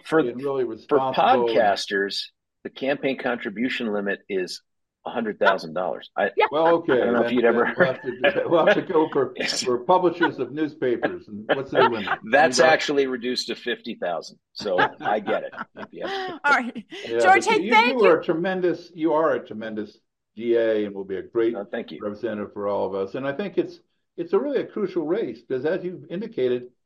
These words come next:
Speaker 2: there isn't gonna be a Republican for anywhere else around Denver.
Speaker 1: No.
Speaker 2: So this is really important to get it right
Speaker 1: No,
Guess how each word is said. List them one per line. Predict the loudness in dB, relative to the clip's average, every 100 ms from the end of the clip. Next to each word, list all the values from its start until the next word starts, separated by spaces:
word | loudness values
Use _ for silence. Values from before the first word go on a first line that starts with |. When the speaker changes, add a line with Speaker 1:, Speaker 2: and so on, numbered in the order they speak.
| _ -2
Speaker 2:
there | 0
isn't | 0 -4 -4
gonna | -2 0
be | -2
a | 0
Republican | -2 -2 -2 -2 -4 -8 -8
for | -6 -4
anywhere | -2 0 0
else | 0 -4 -8 _ _ -8
around | -6 -4 -4
Denver. | -4 -4 -6
Speaker 1:
No. | -8 -6
Speaker 2:
So | -4
this | -4 -4
is | -8 -8
really | -6 -4 -6
important | -8 -10 -10 -8
to |
get | -6 -6
it |
right | -2 -4 -2
Speaker 1:
No, | 2